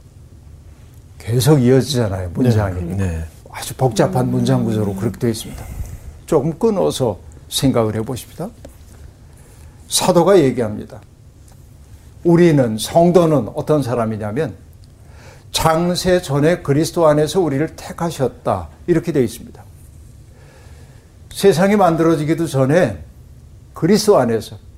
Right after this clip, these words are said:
Speaker 1: 우리는 흔히 그리스도는 이천 년 전 팔레스타인 땅에 태어났다고 보는데, 사도는 이미 창세 전에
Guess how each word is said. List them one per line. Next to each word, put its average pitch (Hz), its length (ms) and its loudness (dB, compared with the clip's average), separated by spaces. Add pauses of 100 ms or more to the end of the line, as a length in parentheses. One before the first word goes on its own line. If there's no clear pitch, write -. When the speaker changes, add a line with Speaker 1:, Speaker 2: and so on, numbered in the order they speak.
(240)
Speaker 1:
우리는 190 280 2
흔히 196 260 -2
그리스도는 151 720 0
이천 143 340 -2
년 135 180 4
전 165 220 0
팔레스타인 170 520 0
땅에 139 280 2
태어났다고 123 500 -2
보는데, 107 420 -6 (320)
사도는 170 640 0 (640)
이미 175 300 4
창세 185 680 -4
전에 123 380 -2